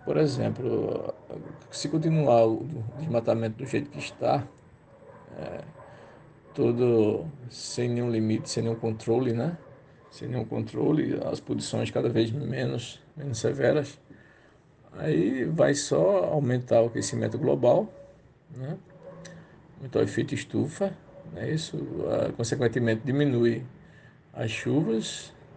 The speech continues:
pra recuperar os mananciais, né? E a, a produção de energia no Brasil, a, a boa parte é, é do, do setor hídrico, né? Então, tem que ter chuva, não é isso?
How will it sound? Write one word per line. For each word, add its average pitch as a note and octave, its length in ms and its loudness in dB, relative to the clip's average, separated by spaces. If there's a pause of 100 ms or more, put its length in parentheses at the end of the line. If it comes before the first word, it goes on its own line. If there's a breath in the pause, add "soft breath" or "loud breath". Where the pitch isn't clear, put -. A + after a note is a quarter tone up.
(380)
pra B2 120 2
recuperar A2+ 720 4 (160)
os C3+ 160 -10
mananciais, A#2 680 2
né? F3 140 -4 (1300 soft breath)
E A2 600 4
a, - 300 2
a - 60 4
produção D3 320 2
de D#3+ 60 2
energia E3 520 4
no C#3 60 -2
Brasil, D3 640 2 (320)
a, - 320 -6
a - 60 -6
boa D#3 240 4
parte F3 500 4
é, E3+ 720 2 (100)
é - 160 -6
do, D3 260 -2
do - 60 -10
setor F3 320 2
hídrico, B2 460 0
né? C3+ 140 -4
Então, D#3+ 440 -2 (120)
tem E3+ 120 -2
que E3 80 -10
ter F3 160 -2
chuva, B2+ 400 0
não C3+ 80 -2
é C#3+ 60 0
isso? - 240 -6